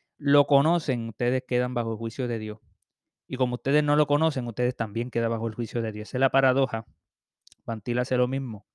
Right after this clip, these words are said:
Los reformadores, especialmente el escolasticismo reformado, porque existe tal cosa como un escolasticismo reformado, siglo dieciséis, diecisiete y dieciocho también, y tengo en mente más recientemente a John Owen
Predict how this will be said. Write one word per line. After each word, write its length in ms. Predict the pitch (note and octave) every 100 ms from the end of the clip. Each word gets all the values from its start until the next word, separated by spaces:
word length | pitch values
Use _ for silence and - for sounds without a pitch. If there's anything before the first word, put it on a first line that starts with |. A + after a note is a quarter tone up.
| _ _ _ _ _ _ _ _ _
Los 440 | B2 B2+ C3 - - -
reformadores, 1120 | B2+ B2+ B2+ B2+ B2 B2 B2 C#3+ D3 A#2+ -
especialmente 640 | A2+ A#2+ B2 B2+ C#3 C#3+
el 40 | C3+
escolasticismo 760 | - C3 B2 - B2 C3 D3
reformado, 560 | D3+ C#3 B2+ A#2+ C3+ B2
porque 240 | A#2+ -
existe 340 | A#2 F3 - D#3
tal 240 | D3+ D3
cosa 280 | D3+ D3 D3
como 220 | B2+ B2+
un 100 | C3
escolasticismo 680 | C3+ C#3 C3 - B2 B2+ C3
reformado, 800 | C3 B2 B2 A2 G#2+ A2 G#2 - _ _
siglo 300 | _ A#2+ A#2+
dieciséis, 400 | B2 A#2+ A2+ A#2
diecisiete 640 | A#2 A2+ A2 - A2 - G#2 -
y 120 | B2
dieciocho 460 | A2+ - A#2+ B2+
también, 400 | A#2 A2 A2+ A2+ - _ _ _
y 80 | -
tengo 220 | A2+ A#2
en 60 | A#2+
mente 340 | A#2+ B2 A#2
más 160 | A2+ A2+
recientemente 640 | A2 - A2+ A2+ A2+ A2+
a 60 | G#2+
John 320 | A2 A#2 A2+ - _
Owen 440 | - A#2+ A2 G2+